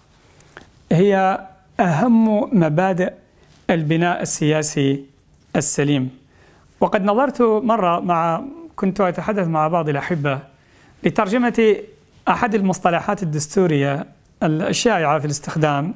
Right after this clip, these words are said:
باللغة الإنجليزية، خصوصا في الولايات المتحدة،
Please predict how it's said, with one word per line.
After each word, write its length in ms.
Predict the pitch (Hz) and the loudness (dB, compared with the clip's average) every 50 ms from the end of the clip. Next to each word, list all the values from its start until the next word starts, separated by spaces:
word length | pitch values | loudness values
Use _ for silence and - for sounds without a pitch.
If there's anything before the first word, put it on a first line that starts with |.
| - - | -6 -4
باللغة 320 | 190 165 160 160 165 160 - | -2 2 2 2 2 0 -2
الإنجليزية، 640 | 170 196 175 143 147 151 160 147 143 135 127 120 127 - - _ - - - - - - - - - - | -4 -2 -2 0 2 2 2 2 2 2 0 0 -2 -8 -16 _ -20 -20 -20 -20 -20 -20 -20 -16 -8 -6
خصوصا 440 | - 202 - 208 175 - 190 180 175 | -4 -2 0 0 0 2 0 0 2
في 60 | 156 | 2
الولايات 340 | 151 160 170 175 170 165 165 | 2 2 2 2 0 -2 0
المتحدة، 680 | 151 143 139 - - 170 147 - 139 123 123 127 135 | -2 -2 0 0 -2 -2 -2 -2 -2 -2 -2 -2 -4